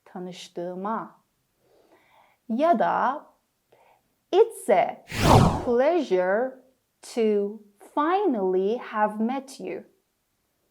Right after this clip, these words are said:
It's a pleasure to have finally met you. Sizinle tanıştığıma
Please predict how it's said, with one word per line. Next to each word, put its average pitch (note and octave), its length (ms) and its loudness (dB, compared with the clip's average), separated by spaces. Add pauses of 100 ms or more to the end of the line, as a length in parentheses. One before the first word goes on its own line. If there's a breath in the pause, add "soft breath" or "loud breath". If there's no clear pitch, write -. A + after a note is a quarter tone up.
(640)
It's C4 360 -4
a D#3+ 120 0 (180)
pleasure C4 640 -2 (340)
to G#3 180 0
have F#3+ 340 -4 (180)
finally C4+ 840 0 (520)
met D4 560 -4
you. - 320 -10 (800)
Sizinle C#4+ 580 -4
tanıştığıma G#3+ 840 -8